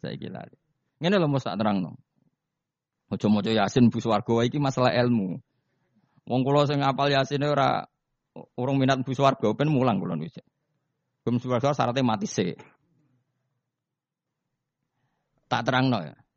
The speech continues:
Orang yang tidak haid, bisa saja diduga monopos, misalnya orang sudah umurnya empat lima atau empat tujuh.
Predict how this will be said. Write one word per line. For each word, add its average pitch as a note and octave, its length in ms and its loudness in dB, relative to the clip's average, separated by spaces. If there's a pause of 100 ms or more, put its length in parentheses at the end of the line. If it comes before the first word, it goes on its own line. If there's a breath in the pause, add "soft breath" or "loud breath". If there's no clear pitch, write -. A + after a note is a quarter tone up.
(640)
Orang G#3+ 480 2
yang G3 240 0
tidak D#3 560 0 (560)
haid, G2+ 240 0 (400)
bisa A#2 240 2
saja A#2 320 2
diduga A2+ 400 0
monopos, G#2 640 0
misalnya F#2+ 640 0
orang G2+ 320 2
sudah F#2+ 320 -2
umurnya F#2+ 320 2
empat F#2 240 0
lima G2 240 2
atau G2 160 0
empat F2+ 240 -2
tujuh. F2+ 400 -10